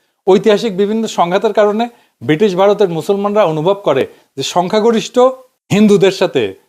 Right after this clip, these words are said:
তাদের স্বার্থ এক না, বরং উল্টা। স্যার সৈয়দ আহমেদ খান বিভিন্ন ঘটনা, ব্রিটিশ ভারতে হিন্দুদের হরেক রকমের অ্যাজিটেশন দেখা এই ব্যাপারে লেখালেখি করে যান। ভারতবর্ষের মুসলমান নেতাদের মধ্যে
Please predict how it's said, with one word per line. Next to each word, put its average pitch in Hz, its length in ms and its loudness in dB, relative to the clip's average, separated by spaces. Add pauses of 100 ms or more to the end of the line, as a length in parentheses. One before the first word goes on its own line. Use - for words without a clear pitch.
(120)
তাদের 156 260 -2
স্বার্থ - 220 -6 (140)
এক - 60 -16 (120)
না, 76 80 -20 (600)
বরং 202 180 2 (120)
উল্টা। 214 240 -4 (720)
স্যার 180 160 0 (100)
সৈয়দ 208 300 2
আহমেদ 196 340 -2
খান 196 140 -4 (320)
বিভিন্ন 202 260 -2 (160)
ঘটনা, 170 360 0
ব্রিটিশ 151 360 -2
ভারতে 180 300 2
হিন্দুদের 165 400 -2
হরেক 165 260 0
রকমের 170 320 -4
অ্যাজিটেশন 156 480 -4
দেখা 139 260 -2 (360)
এই 190 140 0
ব্যাপারে 208 320 2
লেখালেখি 156 420 0
করে 98 220 -6
যান। 78 140 -20 (440)
ভারতবর্ষের 190 720 0 (100)
মুসলমান 208 400 -4
নেতাদের 196 400 -6
মধ্যে 190 260 -2